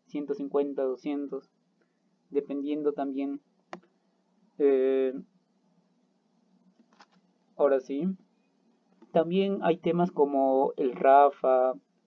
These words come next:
eh, que se trata del reactor, este, anaeróbico de flujo ascendente. También tenemos otros temas, pero bueno, no hay que marearnos con tanta teoría y vamos al,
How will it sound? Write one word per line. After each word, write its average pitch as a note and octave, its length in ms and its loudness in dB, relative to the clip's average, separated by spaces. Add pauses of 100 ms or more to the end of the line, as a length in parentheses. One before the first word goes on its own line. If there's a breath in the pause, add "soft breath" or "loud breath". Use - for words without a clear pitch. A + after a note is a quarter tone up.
(680)
eh, C3+ 540 0
que C3+ 220 2
se C3+ 140 -6
trata D3 320 2
del C#3+ 180 2
reactor, C#3 480 0
este, B2+ 520 -2 (200)
anaeróbico C3+ 1080 2 (600)
de C#3 140 2
flujo C#3+ 360 0
ascendente. C3 1080 -2 (180)
También C#3+ 300 -6
tenemos C#3+ 480 -4
otros D3 240 -6
temas, C#3+ 320 -2
pero C#3+ 340 4
bueno, D3+ 400 4 (300)
no D#3 160 -6
hay E3+ 80 0
que F3+ 180 -4
marearnos D#3+ 400 0
con D3 140 -6
tanta C#3 320 -2
teoría C#3+ 500 0 (500 loud breath)
y C#3+ 120 -8
vamos C#3+ 400 -2
al, C3 460 0